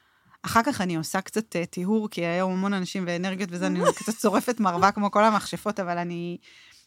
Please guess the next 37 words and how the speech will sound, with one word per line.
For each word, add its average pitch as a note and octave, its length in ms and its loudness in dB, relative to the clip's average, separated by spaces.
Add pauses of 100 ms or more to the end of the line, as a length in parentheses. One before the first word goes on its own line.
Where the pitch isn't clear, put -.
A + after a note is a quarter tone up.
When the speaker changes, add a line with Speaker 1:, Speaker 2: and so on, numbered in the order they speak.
(260)
Speaker 1:
אני F3 180 -4
כאילו, G#3 180 -2
אני G3 80 -4
אומרת F#3 160 -6
לעצמי, F#3+ 220 -8
"מה F#3+ 140 -2
את F#3+ 60 -6
צורפת, F#3 440 -8
לימור?" F3 400 -4
כאילו, E3+ 200 -6
היה F3 160 0
Speaker 2:
הגיע G3 260 4
Speaker 1:
פה, F#3+ 100 4
Speaker 2:
מלא F3+ 360 0 (100)
טוב, G#3+ 180 0
Speaker 1:
היה F#3 140 6
Speaker 2:
מלא F3+ 140 0
Speaker 1:
פה, G3+ 160 6
Speaker 2:
אהבה. E3+ 480 0 (300)
Speaker 1:
היה F#3+ 200 2
פה G3 160 0
אור, F#3 420 4 (400)
היה F3+ 140 2
פה F#3+ 240 2
אהבה, E3+ 480 2
היה F#3+ 180 0
פה G#3 300 -6
חסד, A3+ 540 -4
היה F3+ 140 0
פה A#3 180 -2 (140)
נתינה. F#3+ 800 -2
Speaker 2:
חמלה. E3+ 440 0 (200)
Speaker 1:
היה F#3 120 -2
פה G#3+ 120 -4
חמלה, F3 600 -4
היה F3 240 -2
פה, F3+ 400 -6